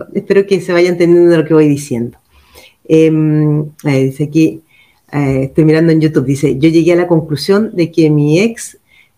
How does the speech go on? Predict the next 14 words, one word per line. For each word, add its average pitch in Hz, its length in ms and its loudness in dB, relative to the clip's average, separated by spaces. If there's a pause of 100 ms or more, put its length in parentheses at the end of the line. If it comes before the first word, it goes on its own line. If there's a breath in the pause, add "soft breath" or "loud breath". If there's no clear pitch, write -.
más 196 300 -2
que 220 180 -2
narcisista, 226 880 -4
era 190 240 0
un 196 200 0
gran 190 340 -2
acomplejado". 170 920 -4
Bueno, 202 300 0
es 139 140 -16
que 190 200 -2
es 196 200 -10
lo 202 140 -4
que 170 120 0
hay 214 240 -4